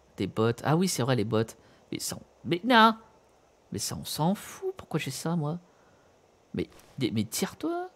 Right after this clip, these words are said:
Alors, j'ai les bottes, ouais. Augmente la résistance. On s'en fout. Ah oui, c'est vrai, j'ai les capuchons de merde, là.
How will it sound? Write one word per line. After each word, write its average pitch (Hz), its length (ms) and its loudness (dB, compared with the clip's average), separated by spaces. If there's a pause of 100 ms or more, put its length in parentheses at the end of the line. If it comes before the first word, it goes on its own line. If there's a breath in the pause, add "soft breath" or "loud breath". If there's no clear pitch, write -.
(540 soft breath)
Alors, 110 180 0
j'ai 107 140 -2
les 101 100 0
bottes, 147 300 -2
ouais. 143 200 2
Augmente 127 360 -2
la 120 80 0
résistance. 120 720 -2 (500 loud breath)
On - 120 -14
s'en 107 260 -8
fout. 180 380 -6 (1300)
Ah 151 180 6
oui, 185 240 4
c'est 151 140 -2
vrai, 135 180 4
j'ai 120 120 0
les 104 80 0
capuchons 120 480 -6
de 113 40 0
merde, 123 420 0
là. 127 200 -2